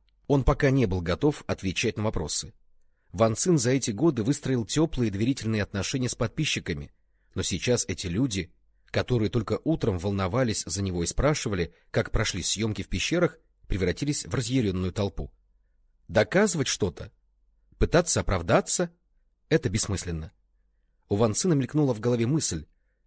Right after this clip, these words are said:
как хорошо, что он не стал выкладывать их совместное фото с Лун Анем, сделанное в комнате Аюна. В тот вечер Лун Ань согласился поехать с ним, и Ван Цин все же уговорил его на одно селфи.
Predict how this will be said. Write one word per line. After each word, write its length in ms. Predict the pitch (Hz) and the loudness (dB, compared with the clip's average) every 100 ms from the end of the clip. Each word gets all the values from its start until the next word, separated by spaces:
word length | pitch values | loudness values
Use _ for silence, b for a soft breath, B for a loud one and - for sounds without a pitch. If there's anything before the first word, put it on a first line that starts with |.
| _ | _
как 200 | - 196 | 0 2
хорошо, 380 | - 143 139 185 | 2 0 2 0
что 200 | 175 131 | 0 0
он 180 | 131 127 | 0 0
не 80 | 110 | 0
стал 260 | - 123 | 0 -2
выкладывать 600 | 104 - 139 143 127 - | -4 -2 -2 0 -2 -2
их 120 | 135 | -4
совместное 600 | - 92 85 135 - 113 | -2 -4 -2 -2 -2 -4
фото 280 | 98 135 135 | -2 -2 -2
с 100 | - | -2
Лун 120 | 135 - | -2 0
Анем, 380 | 135 92 78 - _ _ | 0 0 -4 -8 _ _
сделанное 500 | - 80 117 98 98 | -2 2 2 0 -4
в 60 | |
комнате 340 | - 104 98 - | -4 -4 -2 -4
Аюна. 440 | - 104 82 71 - _ _ _ | -4 -4 -6 -8 -16 _ _ _
В 100 | - | 2
тот 160 | 131 | 2
вечер 340 | 123 185 - 127 | 4 4 4 2
Лун 240 | 113 123 123 | 2 2 4
Ань 160 | 160 | 2
согласился 580 | 143 98 196 - 156 127 | 2 0 0 2 0 0
поехать 380 | - 120 127 - | 2 0 0 0
с 100 | - | 0
ним, 280 | 90 73 - _ _ _ | -2 -6 -12 _ _ _
и 180 | 90 85 | -4 -2
Ван 220 | 90 98 | -2 0
Цин 180 | - 117 | 0 0
все 160 | - | 0
же 120 | 110 110 | 0 -2
уговорил 500 | 101 107 117 151 110 | -2 -2 0 0 -2
его 320 | 82 80 85 | -4 -6 -4
на 140 | 90 | -4
одно 280 | - 92 107 | -4 -4 -2
селфи. 480 | - 120 87 - | 0 0 -2 -8